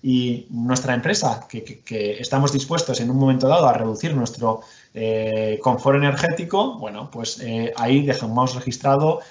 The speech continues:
y utilizamos la tecnología como intermediario para auditar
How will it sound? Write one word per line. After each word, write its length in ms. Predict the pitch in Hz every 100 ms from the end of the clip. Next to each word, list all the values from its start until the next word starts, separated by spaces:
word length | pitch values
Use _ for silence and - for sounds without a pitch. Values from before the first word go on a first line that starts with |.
| - -
y 100 | 123
utilizamos 400 | 117 117 135 147
la 140 | 156
tecnología 480 | 151 139 135 151 147
como 180 | 151 131
intermediario 760 | 117 117 110 110 113 135 151
para 380 | 135 127 139 - - _
auditar 920 | 131 127 123 120 120 135 143 151 -